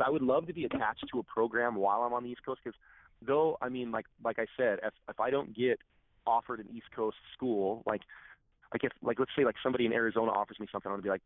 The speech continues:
"Screw it, neg-, negative. I'm not gonna be, like, in Arizona for the next three years. I'm,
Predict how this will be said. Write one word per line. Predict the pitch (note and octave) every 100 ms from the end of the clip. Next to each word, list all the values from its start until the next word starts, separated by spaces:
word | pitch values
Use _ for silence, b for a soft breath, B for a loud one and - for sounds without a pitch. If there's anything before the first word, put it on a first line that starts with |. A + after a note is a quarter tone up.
| -
"Screw | - D3+
it, | C#3+
neg-, | A#2 B2 C3 A#2+
negative. | B2+ B2+ A#2+
I'm | G#2+
not | A2+ -
gonna | A2+
be, | A#2
like, | A2 -
in | A#2 A2+ A2 A2
Arizona | A2+ G#2 A2 G#2+
for |
the | G#2
next | G#2 - -
three | G#2
years. | G#2 G2+
I'm, | G2 G2+